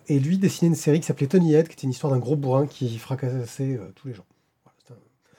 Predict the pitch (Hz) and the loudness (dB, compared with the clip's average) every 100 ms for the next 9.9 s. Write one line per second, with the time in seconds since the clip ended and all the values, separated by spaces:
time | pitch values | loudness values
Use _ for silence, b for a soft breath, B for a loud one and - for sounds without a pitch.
0 | b b _ - 160 160 165 151 135 160 | b b _ -2 4 4 4 2 0 2
1 | 147 131 120 120 147 190 175 202 220 196 | 4 4 2 0 0 2 2 4 4 2
2 | 151 208 214 180 175 214 180 196 214 - | 2 2 4 2 2 0 2 4 2 0
3 | 196 196 - 220 214 185 170 151 175 170 | -2 -4 0 0 4 4 4 4 2 0
4 | - 190 156 - 208 240 B B B B | -2 -2 -4 -2 0 0 B B B B
5 | 156 156 175 - 175 185 190 - 196 190 | 2 4 4 4 2 4 0 0 -2 -2
6 | - - 147 135 135 131 - - 156 151 | -6 -2 2 4 2 0 -8 -4 2 2
7 | 143 B B B _ _ - 196 196 196 | 2 B B B _ _ 0 2 4 4
8 | 165 - - 123 214 196 - 139 131 135 | 2 -4 -8 -6 -6 -8 -4 0 0 0
9 | - 156 170 170 185 185 - 196 | 0 2 2 4 4 4 4 2